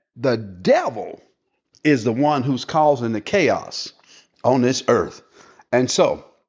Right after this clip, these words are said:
if you read back in Genesis, the Bible talks about Adam and Eve when they were in the garden. And the scripture said one day that Eve was out and, a s-, and, uh, uh,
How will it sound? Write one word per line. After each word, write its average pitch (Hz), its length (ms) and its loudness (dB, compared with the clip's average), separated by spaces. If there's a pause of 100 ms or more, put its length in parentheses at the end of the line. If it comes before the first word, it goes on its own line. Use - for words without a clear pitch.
(840)
if 147 180 2
you 170 140 -2
read 202 400 0
back 180 260 -2
in 127 140 -2
Genesis, 120 640 -2 (400)
the 131 100 2
Bible 190 380 -2
talks 196 400 -2
about 110 440 0 (360)
Adam 156 300 2
and 143 120 0
Eve 151 220 -2
when 123 140 0
they 139 120 2
were 139 160 0
in 131 80 -2
the 113 80 -4
garden. 110 560 0 (600)
And 131 120 0
the 127 60 0
scripture 269 380 -2
said 147 320 0
one 185 240 2
day 110 320 2 (100)
that 110 180 2
Eve 147 280 0
was 107 180 -4
out 101 340 -4 (440)
and, 117 180 2
a 104 40 0
s-, - 380 -4 (120)
and, 127 340 2
uh, 101 260 2
uh, 104 400 2